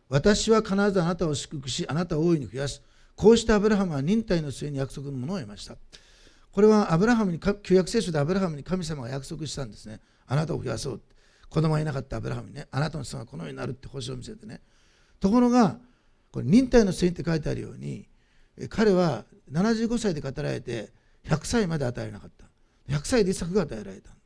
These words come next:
で、カナンの地にもお墓だけが与えられた。ただ、その後、ものすごい広大な土地と、そして、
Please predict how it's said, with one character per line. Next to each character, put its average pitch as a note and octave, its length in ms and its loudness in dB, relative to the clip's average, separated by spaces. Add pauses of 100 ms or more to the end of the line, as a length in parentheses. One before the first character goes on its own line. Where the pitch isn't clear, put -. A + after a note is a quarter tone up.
(560)
で、 C3+ 80 -8
カ - 160 0
ナ C4 120 6
ン A3 40 2
の F3 100 -2
地 C#3+ 120 -8
に E3 60 -6
も B2+ 240 -8
お C#3 60 -6
墓 E3+ 220 2
だ G3 100 0
け G3 60 -2
が G#3 80 2
与 D#3 140 -2
え A#2 80 -6
ら - 80 -12
れ G3+ 80 -14
た。 - 100 -20 (560)
た A#3 100 2
だ、 G3 100 6
そ - 160 0
の A#3 100 6
後、 B3 320 0 (380)
も B2+ 260 4
の G#3 100 4
す G#3 80 0
ご B3 40 0
い G#3+ 40 0
広 G3 180 4
大 F3+ 120 4
な F3 100 -2
土 E3+ 100 0
地 - 120 -10
と、 D3 220 0
そ - 120 -8
し D3+ 100 -6
て、 G#3 280 4